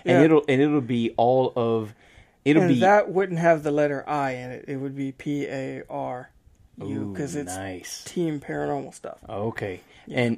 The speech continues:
Speaker 1: and that would be a special features on, on the Paraholics season one, and it would be all of the Team Paranormal investigations.
Speaker 2: Or it could be
Speaker 1: Paranormal
Speaker 2: the bonus,
Speaker 1: Guys.
Speaker 2: bonus disc.
Speaker 1: Could be.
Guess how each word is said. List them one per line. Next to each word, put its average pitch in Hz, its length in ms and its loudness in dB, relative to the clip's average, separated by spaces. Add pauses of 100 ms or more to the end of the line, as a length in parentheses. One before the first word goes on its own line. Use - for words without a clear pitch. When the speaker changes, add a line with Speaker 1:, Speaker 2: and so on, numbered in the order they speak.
Speaker 1:
and 110 200 -4
that 151 260 6
would 139 180 2
be 120 180 2
a 113 100 2
special 139 440 0
features 120 640 -4
on, 107 400 -2 (720)
on 107 200 -2
the 107 60 -6
Paraholics 135 760 2
season 160 480 -2
one, 98 400 -4 (220)
and 113 120 -4
it - 20 0
would 110 180 -4
be 104 140 -8
all 127 400 0
of 110 240 -2
the 104 240 -8
Team 180 400 0
Paranormal 147 800 0
investigations. 101 840 -8 (560)
Speaker 2:
Or 185 180 6
it 190 80 0
could 175 160 10
be 190 60 8
Speaker 1:
Paranormal 190 180 10
Speaker 2:
the 180 80 2
bonus, 165 520 6
Speaker 1:
Guys. 151 200 -10
Speaker 2:
bonus 175 460 4
disc. 135 500 -4 (580)
Speaker 1:
Could 160 220 0
be. 302 160 -2